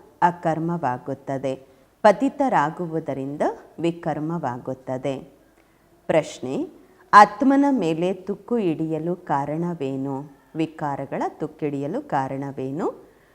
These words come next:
ತುಕ್ಕು ಹಿಡಿದಾಗ ಅದರ ಗುರುತೇನಿರುತ್ತೆ? ಉತ್ತರ, ತುಕ್ಕಿಡಿಲಿಕ್ಕೆ ಕಾರಣ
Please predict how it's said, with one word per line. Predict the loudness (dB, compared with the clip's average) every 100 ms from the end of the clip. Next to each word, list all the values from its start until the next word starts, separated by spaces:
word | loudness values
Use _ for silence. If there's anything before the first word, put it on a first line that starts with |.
| _ -2
ತುಕ್ಕು | -2 2 2
ಹಿಡಿದಾಗ | 4 2 0 -2 -2 -4 -4 -6 -8 -20 _ _ _ _ _ _ 4
ಅದರ | 6 6 4 4
ಗುರುತೇನಿರುತ್ತೆ? | 2 0 0 0 0 0 -4 -6 -6 -6 -6 -8 -18 _ -2
ಉತ್ತರ, | -2 -2 0 0 -2 -4 -6 0
ತುಕ್ಕಿಡಿಲಿಕ್ಕೆ | 0 2 2 4 2 0 -2 -2
ಕಾರಣ | 2 2 2 0